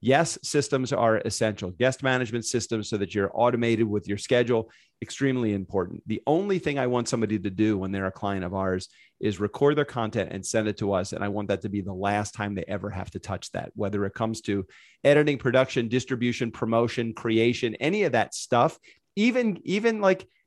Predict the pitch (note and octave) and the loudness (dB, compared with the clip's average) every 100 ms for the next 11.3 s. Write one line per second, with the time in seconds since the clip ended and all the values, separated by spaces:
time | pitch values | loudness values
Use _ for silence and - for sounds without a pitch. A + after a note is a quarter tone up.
0 | _ D#3+ - D#3+ D#3+ D#3+ - - F#3+ G3+ | _ -4 2 0 2 -2 -2 0 0 2
1 | F#3 C3 D#3 D3+ D#3+ C#3+ - C#3 D3 C#3+ | 0 0 0 4 2 2 0 2 2 2
2 | C3+ C3 B2+ G2+ D3 F#3+ - C#3 - - | 2 4 2 4 4 4 4 2 2 -2
3 | C3 A#2 A2+ D#3 D3 - A2+ C3+ A#2+ D3+ | 2 4 4 4 2 0 2 2 6 6
4 | E3+ D#3+ C#3+ C#3 D3 A#2 G#2+ - - F3 | 6 4 2 4 2 2 0 -2 0 0
5 | B2 - _ - C3 C#3+ D3 A#2+ - D3 | 0 -6 _ -2 2 4 2 0 0 2
6 | D#3+ A#2 A2 A2+ A#2 - _ _ _ - | 2 4 4 4 2 0 _ _ _ 4
7 | C#3+ D#3 D#3+ D3 C3 C#3 C3 B2+ B2+ C#3+ | 6 6 4 2 2 2 2 2 2 0
8 | B2 A2 A#2 - A2+ - B2+ C#3 - A2 | -2 2 2 2 -2 2 2 2 0 0
9 | B2+ B2+ A#2+ A2+ - - C#3 B2+ B2+ A#2+ | 0 0 -2 -2 -4 -4 -2 0 -2 -2
10 | - G#2+ A2 A#2 B2+ A#2+ G#2 - D3 D3 | -4 -2 2 4 4 0 -2 2 2 2
11 | A#2 G#2 | -2 -4